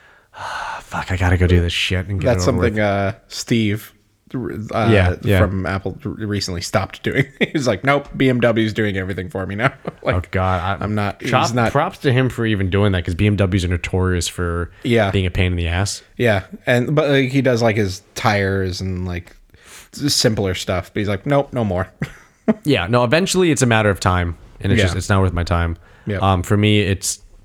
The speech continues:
Speaker 1: still worth my time 'cause, like, they wanna charge me three hundred fifty bucks to do my brake pads,
Speaker 2: Mm-hmm.
Speaker 1: and then I change my brake pads. That cost me ninety bucks
Speaker 2: Nice.
Speaker 1: by myself.
Speaker 2: That's pretty sweet.
Speaker 1: And it's just like,
Speaker 2: I
Speaker 1: "Nope,
Speaker 2: like that.
Speaker 1: I'm gonna save money 'cause that's stupid."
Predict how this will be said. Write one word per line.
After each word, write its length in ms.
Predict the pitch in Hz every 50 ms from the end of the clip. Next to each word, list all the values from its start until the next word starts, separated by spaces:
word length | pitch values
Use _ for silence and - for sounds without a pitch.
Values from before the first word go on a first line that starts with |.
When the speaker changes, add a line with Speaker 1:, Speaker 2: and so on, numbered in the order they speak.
| - - -
Speaker 1:
still 220 | - - 104 98
worth 180 | 95 98 95 90
my 80 | 92
time 360 | 87 - 95 92 92 95 98 98
'cause, 280 | - - 101 95 87
like, 260 | 95 95 92 85 - - - - - - - - _ _ _ _ _ _ -
they 140 | 101 104 107
wanna 200 | 107 107 104 101
charge 340 | 95 - - 98 98 95 87
me 360 | 95 95 95 95 92 92 90
three 220 | - - - 101 92
hundred 200 | 95 90 92 87
fifty 180 | 104 90 95
bucks 280 | 85 90 92 90 - -
to 80 | 95
do 100 | 90 98
my 100 | 87 87
brake 220 | 82 85 92 92 -
pads, 360 | - 110 113 117 - - -
Speaker 2:
Mm-hmm. 260 | 147 135 131 120 113 98
Speaker 1:
and 140 | 98 92
then 80 | 95 92
I 80 | 92 87
change 160 | - 98 90
my 100 | 90 90
brake 180 | 82 95 90
pads. 280 | - 90 90 90 85 -
That 160 | - 85 -
cost 240 | - 90 87 - -
me 400 | 92 90 87 87 87 87 85 - -
ninety 240 | 101 95 85 82 85
bucks 340 | 82 92 104 - - - _ _ _ _ _ _ _ - -
Speaker 2:
Nice. 380 | 104 101 98 92 - - - - _ _ _ _ _ _ _ -
Speaker 1:
by 100 | 95 92
myself. 400 | 85 90 - - 107 107 - - _ _ -
Speaker 2:
That's 160 | - 92 -
pretty 180 | - 117 107 107
sweet. 300 | - - 147 147 - -
Speaker 1:
And 120 | - 95 90
it's 100 | 87 -
just 160 | 95 - -
like, 300 | 87 85 82 - - -
Speaker 2:
I 200 | _ _ _ - -
Speaker 1:
"Nope, 80 | 101
Speaker 2:
like 100 | 107 104 -
that. 200 | 104 92 - - - - -
Speaker 1:
I'm 100 | 92 98
gonna 100 | 98 98
save 140 | - 107 110
money 220 | 120 113 107 107
'cause 220 | - - - - 90
that's 100 | 90 -
stupid." 280 | - - 107 95 92